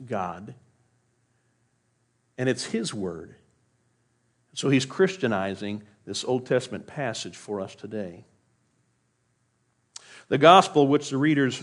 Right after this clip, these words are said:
already had proclaimed to them, which had been instrumental with their new birth and their obedience to which they had purified their souls, was the word which is gonna last forever. So now the obligation that these readers have is to love others,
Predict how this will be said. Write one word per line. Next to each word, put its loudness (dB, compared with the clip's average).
already 2
had 0
proclaimed -4
to -14
them, -4
which -2
had -4
been 0
instrumental 0
with 0
their 0
new 0
birth 2
and -6
their -2
obedience 0
to -8
which -4
they -2
had -10
purified 0
their -2
souls, 6
was 4
the 2
word 4
which 0
is -10
gonna 2
last 2
forever. -2
So -2
now 6
the 4
obligation 4
that -8
these 0
readers -2
have -2
is -4
to -2
love 2
others, -10